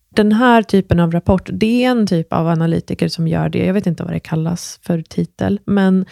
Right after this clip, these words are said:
men det är inte den som sitter och tvättar datan. Det är inte den som, eh, sätter upp datamodeller eller, alltså,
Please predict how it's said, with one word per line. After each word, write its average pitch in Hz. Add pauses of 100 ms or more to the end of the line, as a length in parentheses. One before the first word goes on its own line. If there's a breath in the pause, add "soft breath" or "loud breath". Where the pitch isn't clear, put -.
(480 loud breath)
men 190
det 190
är 202 (160)
inte 208
den 170
som 170
sitter 165
och 165
tvättar 165
datan. 170
Det 170
är 190
inte 180
den 170
som, 160 (260 loud breath)
eh, 175
sätter 175
upp 165
datamodeller 165
eller, 160
alltså, 190